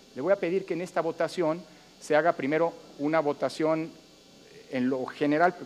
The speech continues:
permítame terminar, y una votación en lo general, excluyendo de la misma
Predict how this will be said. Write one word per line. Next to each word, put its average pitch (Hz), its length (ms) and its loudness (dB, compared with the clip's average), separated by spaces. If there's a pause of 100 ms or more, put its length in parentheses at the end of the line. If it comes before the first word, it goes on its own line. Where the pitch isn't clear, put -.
permítame 139 300 -2
terminar, 143 380 0
y 120 120 -2 (580)
una 160 180 4
votación 165 580 4
en 135 260 2
lo 214 140 10
general, 180 600 4 (960)
excluyendo 196 680 2
de 180 100 2
la 185 120 4
misma 156 460 0